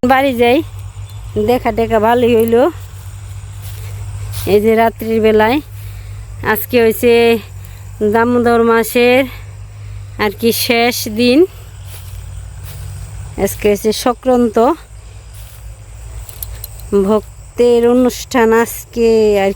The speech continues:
কি শেষ হইল। তারপরেও কালকে আছে চোদ্দ মাদাল। তারপরে মেলা টেলা থাকে, অনেক দিন থাকে মেলা, মেলা থাকে অনেক দিন। কিন্তু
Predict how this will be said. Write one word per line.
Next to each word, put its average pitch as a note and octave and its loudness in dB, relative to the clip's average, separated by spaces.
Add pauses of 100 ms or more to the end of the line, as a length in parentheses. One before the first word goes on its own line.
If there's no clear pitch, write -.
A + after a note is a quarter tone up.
কি G3+ 4 (680)
শেষ - 0
হইল। A3+ 4 (800)
তারপরেও B3 2
কালকে B3+ 0
আছে A#3+ 2 (260)
চোদ্দ A3+ 0
মাদাল। A3 2 (680)
তারপরে A3 0
মেলা C#4+ 4
টেলা C#4+ 0
থাকে, C#4+ -2
অনেক B3 2
দিন B3+ 0
থাকে A3+ 0
মেলা, E3 0 (1700)
মেলা B3 2
থাকে A3+ -2
অনেক G3+ 2
দিন। F3+ 2 (200)
কিন্তু G3+ 2